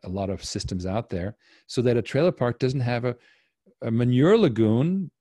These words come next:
you know, a, a poop pit, you might call it, for their sanitation, right? That's, that's nineteenth century. We just don't wanna have it anymore. And for the health of America, we gotta have it. So water needs cleaning, for sure.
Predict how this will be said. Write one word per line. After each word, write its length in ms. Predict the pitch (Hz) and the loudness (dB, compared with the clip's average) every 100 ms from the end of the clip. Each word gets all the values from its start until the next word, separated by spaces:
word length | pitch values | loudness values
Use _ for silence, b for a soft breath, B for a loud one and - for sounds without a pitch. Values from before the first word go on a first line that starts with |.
| _ _ | _ _
you 80 | 147 | -2
know, 320 | 127 143 - _ _ _ _ | 0 -2 -4 _ _ _ _
a, 40 | 110 | -12
a 20 | _ | _
poop 220 | - 208 _ | -6 -6 _
pit, 260 | - - - | -6 -6 -8
you 140 | - 107 | -12 -8
might 160 | 120 | -8
call 240 | - 107 131 | -4 -2 -2
it, 120 | 185 B B B _ - - | -4 B B B _ -20 -20
for 380 | - - 151 151 | -20 -2 2 4
their 140 | 156 | 2
sanitation, 760 | - 156 180 214 254 - 69 - | 2 0 0 2 2 0 -8 -8
right? 260 | 104 131 | -8 -6
That's, 340 | 147 151 - - | -6 -4 -6 -6
that's 260 | 135 143 | -6 -6
nineteenth 460 | 110 147 - 151 139 | -6 -6 -4 -6 -4
century. 460 | - 160 - 90 95 | -6 -8 -8 -10 -6
We 180 | 101 98 _ _ - | -8 -8 _ _ -12
just 200 | 127 - | -12 -10
don't 140 | 110 | -12
wanna 160 | 104 82 | -12 -12
have 180 | 92 | -12
it 60 | 76 | -12
anymore. 320 | 67 62 - _ B B B B B B B B _ _ _ | -18 -20 -20 _ B B B B B B B B _ _ _
And 360 | 113 110 110 98 | -2 0 0 -2
for 120 | - | -4
the 80 | 117 | -2
health 320 | - 135 127 | 0 0 0
of 80 | 113 | -4
America, 320 | 104 101 - | -4 -4 -8
we 40 | 90 | -10
gotta 140 | 92 | -8
have 240 | 87 143 | -6 -6
it. 140 | 90 - | -6 -14
So 180 | - 107 | -8 -6
water 260 | 95 120 170 | -2 0 0
needs 180 | 175 | -2
cleaning, 380 | - 117 131 175 - | -2 -4 -4 -6 -10
for 120 | 110 | -10
sure. 260 | - 87 | -8 -10